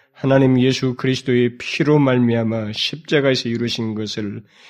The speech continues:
이미 여기서부터 경험하게 하여 주신 것을 감사합니다. 오 하나님이여, 다른 것으로 우리가 서로를 나누거나 구별하고 차별하는 일이 없게 하여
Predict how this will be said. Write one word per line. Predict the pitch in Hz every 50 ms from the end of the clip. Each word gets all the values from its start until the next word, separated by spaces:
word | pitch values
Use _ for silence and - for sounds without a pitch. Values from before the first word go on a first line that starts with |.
| - - _ _ _
이미 | 113 123 135 139 139 135 131
여기서부터 | 127 123 123 127 123 - 131 117 113 113 107 - 120 110 104
경험하게 | - - 110 104 110 110 104 101 101 101
하여 | 95 90 104 98
주신 | 95 - 107 - - 110
것을 | 107 110 104 - - 90 92 95 _
감사합니다. | - - 98 95 101 - - 101 95 98 113 - - _ - _ _ _ _ _ _ _ _ _ _ _ _ _ _
오 | 110 110 107 104 101 101 101 98
하나님이여, | 92 92 101 101 95 95 98 95 95 98 98 95 92 98 101 101 _ _ _ _ _ _ _ _
다른 | - - 113 113 120 127 127
것으로 | 117 120 120 117 - 120 113 117 113 117 117 110
우리가 | 110 113 113 113 120 110 110 110 107 104
서로를 | 107 - - - - 139 123 131 131 123 120
나누거나 | 120 120 127 131 127 113 117 113 110 107 104 104 101
구별하고 | - - 107 104 104 98 95 98 98 - 101
차별하는 | 98 - - - - 151 143 131 123 120 117 110 107
일이 | 107 104 104 92 95 101 _ - - - _ _
없게 | 104 101 98 - _ - 101
하여 | 98 90 92 90 90